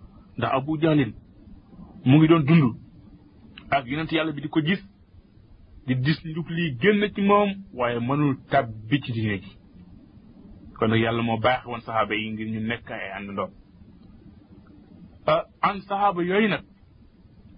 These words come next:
ëmb na góor ñi ak jigéen ña, ëmb na mag ña ak ndaw ña. Ab groupe lañu woon daal boo xam ne dañ koo daroon, di ko dimbali, di ko jàppale ci diineem ji.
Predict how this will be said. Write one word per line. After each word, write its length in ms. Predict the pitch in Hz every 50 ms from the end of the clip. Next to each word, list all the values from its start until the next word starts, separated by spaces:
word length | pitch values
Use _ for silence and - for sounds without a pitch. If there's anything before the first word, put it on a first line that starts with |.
| - - - - - - - - - -
ëmb 200 | 175 190 196 185 196 190
na 80 | 196 185
góor 340 | 139 117 131 160 175 175 156
ñi 240 | 160 160 185 208 - - - - - - _ - _ _ -
ak 180 | - 120 110 107
jigéen 280 | 120 131 127 156 156 160
ña, 160 | 160 143 123 - _ - - - - - _ _ - - _ - - - - - - - _ - - -
ëmb 180 | 147 160 160 160 156
na 100 | 151 143
mag 200 | 139 135 127 - -
ña 220 | 123 120 120 120 - - - _ _ _ - - - - - -
ak 160 | - - -
ndaw 220 | 123 110 113 104 104
ña. 140 | 98 90 - - - - - _ - -
Ab 160 | - 110 107 107
groupe 280 | 107 120 160 180 185 156
lañu 200 | 175 185 180 185 175
woon 160 | 175 170 156
daal 220 | 135 151 156 151
boo 160 | 143 139 143 135
xam 100 | 135 131
ne 100 | 131 127
dañ 140 | 123 123 123
koo 180 | 123 127 123 117
daroon, 320 | 117 135 139 160 170 202 - - - - - - - - _ - - - - - - - - -
di 100 | 117 117 113
ko 140 | - 135
dimbali, 560 | 120 110 120 185 202 196 202 202 214 226 220 - - - - - - - - - - - - - - - - -
di 100 | - 123
ko 120 | - - 123 117
jàppale 500 | 117 165 196 - - 208 196 202 208 196 - - - - _
ci 100 | - 156
diineem 340 | 139 131 127 117 110 101 98
ji. 140 | 92 -